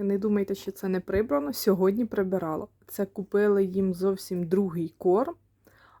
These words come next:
а вони чомусь його, м, подрі-, ну, дрібнять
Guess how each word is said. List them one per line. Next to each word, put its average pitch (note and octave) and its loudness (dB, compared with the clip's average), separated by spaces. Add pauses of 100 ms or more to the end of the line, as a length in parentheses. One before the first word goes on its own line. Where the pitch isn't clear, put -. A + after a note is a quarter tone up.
(100)
а F#3 -6
вони F3+ 0
чомусь A3 2
його, F#3+ 0
м, F3+ -6 (500)
подрі-, F#3 0
ну, A3 6
дрібнять G3+ 2